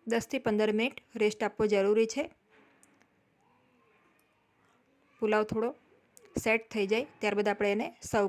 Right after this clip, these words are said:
કરીશું. તો જો તમે આ રીતે કુકરમાં પણ પુલાવ બનાવશો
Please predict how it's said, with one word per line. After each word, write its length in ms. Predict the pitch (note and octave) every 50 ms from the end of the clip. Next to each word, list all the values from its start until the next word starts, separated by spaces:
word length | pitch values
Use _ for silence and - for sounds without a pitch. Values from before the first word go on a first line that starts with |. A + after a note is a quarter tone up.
| -
કરીશું. 400 | G#3 G3 G#3 A3 A3 - - D4+ - - _ _ _ _ _ _ _ _ _ _ _ _ _ _ _ _ _ _ _ _ _ _ _ _ _ _ _ _ _ _ _ _ _ - - - - - _ - - _ _ _ _ _ _ _ _ _ _ _ _ _ _ _ _ _ _ _ - - - - - - _ _ _ _ _ _ _ _ _ -
તો 60 | - A#3 G#3+
જો 80 | A3 G#3+ G#3+
તમે 180 | A3+ G#3+ A3+ A#3 - A#3 A3+
આ 60 | A3 A3
રીતે 220 | A3 G#3+ - - B3+ - -
કુકરમાં 460 | B3 A3 A3 - B3+ C4 C4+ C4+ B3 B3
પણ 180 | C4 B3+ A#3+ -
પુલાવ 220 | A3+ G#3 G3+ G3+ G3+ G3+
બનાવશો 340 | G3+ G3+ G3+ G#3 - B3+